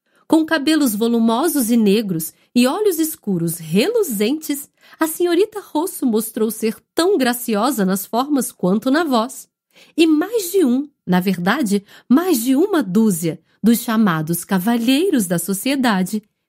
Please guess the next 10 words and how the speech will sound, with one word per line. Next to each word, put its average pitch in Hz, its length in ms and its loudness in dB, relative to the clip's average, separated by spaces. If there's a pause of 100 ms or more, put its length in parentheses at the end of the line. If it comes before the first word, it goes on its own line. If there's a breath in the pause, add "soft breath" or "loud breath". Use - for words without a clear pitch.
teve 330 240 2
muita 320 440 2
dificuldade 240 840 -2
em 180 120 2
afastar 190 540 -2
os 180 220 0
olhos 165 320 0
de 208 120 2
sua 226 200 -6
pessoa, 208 600 -2